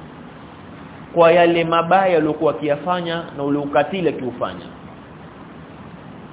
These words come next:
Jamaa mkali, Hajjaj amsikiza.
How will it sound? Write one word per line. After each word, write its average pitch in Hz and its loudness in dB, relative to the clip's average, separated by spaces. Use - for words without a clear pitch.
Jamaa 208 6
mkali, 196 4
Hajjaj 160 0
amsikiza. 147 -6